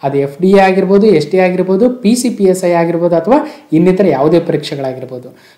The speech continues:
So at least ಎರಡು ಮೂರು ಕ್ವಶನ್‌ಗೆ ಇಮ್-, ಯು-, ಯೂಸ್ ಆಗ್ತಕ್ಕಂಥ ಒಂದು ನಾಲೆಡ್ಜನ್ನ ಈ ಒಂದು ವಿಡಿಯೋದಲ್ಲಿ ನಾವು ತಿಳ್ಕೊಳ್ತಾ ಹೋಗ್ತೀವಿ. ಹಾಗಾದ್ರೆ ಈ ಒಂದು days and themes ಮೇಲೆ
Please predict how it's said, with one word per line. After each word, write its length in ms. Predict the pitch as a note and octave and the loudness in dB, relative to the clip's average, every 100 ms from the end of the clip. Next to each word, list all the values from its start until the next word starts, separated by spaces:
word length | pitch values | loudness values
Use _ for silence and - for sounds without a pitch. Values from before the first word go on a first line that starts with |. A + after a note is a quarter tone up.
| - | 0
So 60 | |
at 220 | D3+ D3 C4 | 2 2 4
least 300 | E4 - C4+ | 4 4 2
ಎರಡು 280 | D#3 G3+ | 4 6
ಮೂರು 240 | C4+ D#4 D#4 | 6 6 6
ಕ್ವಶನ್‌ಗೆ 500 | B3+ A#3 G#3+ G#3+ B3 | 2 0 -2 -2 0
ಇಮ್-, 280 | G3+ A3+ - _ _ - - | 0 0 -6 _ _ -20 -6
ಯು-, 320 | E3 F3 G#3+ F#3 | 2 2 4 4
ಯೂಸ್ 240 | A#3+ B3 | 4 6
ಆಗ್ತಕ್ಕಂಥ 540 | A3+ - F#3 E3 E3 | 4 2 -2 -2 -2
ಒಂದು 220 | C4 G#3+ C#3+ | -2 -2 -2
ನಾಲೆಡ್ಜನ್ನ 600 | C#3+ F#3+ C4 A3+ E3+ F#3 D#4 - - | 0 2 4 4 2 -2 -4 -10 -6
ಈ 140 | F#3 D4+ | 2 4
ಒಂದು 280 | D4 C4 G#3 | 6 4 4
ವಿಡಿಯೋದಲ್ಲಿ 420 | F#3+ F3+ D#3+ D#3 | 2 2 0 -2
ನಾವು 220 | D3 C4 | -4 -6
ತಿಳ್ಕೊಳ್ತಾ 500 | - D3+ C#3+ C3+ B2+ | -6 -6 -6 -10 -10
ಹೋಗ್ತೀವಿ. 400 | B2 - B2 B2+ _ - | -14 -16 -20 -20 _ -2
ಹಾಗಾದ್ರೆ 680 | F3+ C4+ A#3+ D#4 - - - _ _ G3 | 2 2 2 0 -2 -14 -20 _ _ 0
ಈ 80 | |
ಒಂದು 220 | G#3+ G#3+ G3+ | 2 2 2
days 400 | D3 F#3 D4+ D4+ | 4 4 4 2
and 240 | C#4 - | 0 0
themes 340 | A#3 G#3+ - | -2 -2 -4
ಮೇಲೆ 360 | D#3 F#3+ D#4+ | -4 -4 -6